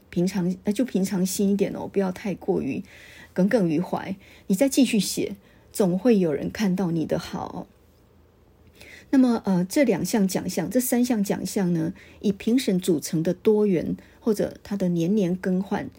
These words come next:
就可以看得出来，它其实很难造假，也很难被人任何势力垄断哦。那，呃，这个，它的公信力其实是很强的，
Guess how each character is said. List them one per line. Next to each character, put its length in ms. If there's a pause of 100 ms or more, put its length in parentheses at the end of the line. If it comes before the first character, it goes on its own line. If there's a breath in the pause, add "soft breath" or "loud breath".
(180 loud breath)
就 100
可 80
以 40
看 220
得 80
出 280
来， 240
它 180
其 160
实 100
很 160
难 160
造 240
假， 220 (440 soft breath)
也 120
很 220
难 180
被 160
人 180
任 220
何 100
势 240
力 200
垄 160 (160)
断 240
哦。 180 (1700 loud breath)
那， 340
呃， 480 (380 loud breath)
这 160
个， 480 (420 soft breath)
它 140
的 100
公 200
信 220
力 140
其 160
实 60
是 160
很 180
强 320 (140)
的， 240